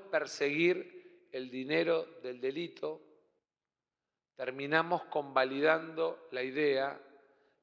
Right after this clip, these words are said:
de que el dinero de los delincuentes termine en pantallas de empresas,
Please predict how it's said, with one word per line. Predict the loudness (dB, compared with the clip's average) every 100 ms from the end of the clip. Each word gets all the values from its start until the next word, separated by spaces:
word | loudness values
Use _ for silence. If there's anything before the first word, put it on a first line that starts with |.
| _
de | -20 -10
que | 0 2 2 -2 -18 -18 -12
el | -10
dinero | -10 -4 0 2 2
de |
los | 0 -2
delincuentes | -6 -10 -6 -4 -4 -4 -6 -2
termine | 0 0 -2 -4 -2 -2
en | -2 -4 2
pantallas | 2 4 4 4 2 0 -2 -6 -14 -18 -20 _ _ _ _ _ _ _ _ _ _ _ _ _
de | -18
empresas, | -4 2 2 2 0 -2 -4 -12 -16